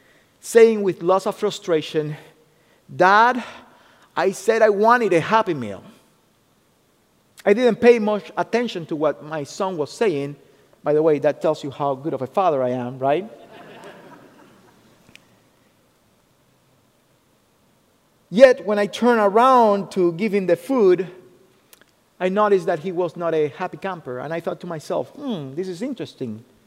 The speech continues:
The Happy Meal is not making him that happy." What a, what an irony.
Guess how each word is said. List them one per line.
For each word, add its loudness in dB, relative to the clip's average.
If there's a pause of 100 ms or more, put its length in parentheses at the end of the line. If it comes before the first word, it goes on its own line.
(500)
The -16
Happy -4
Meal -2
is -4
not -6
making -8
him -8
that -2
happy." -10 (1700)
What -4
a, -4
what -2
an -4
irony. 0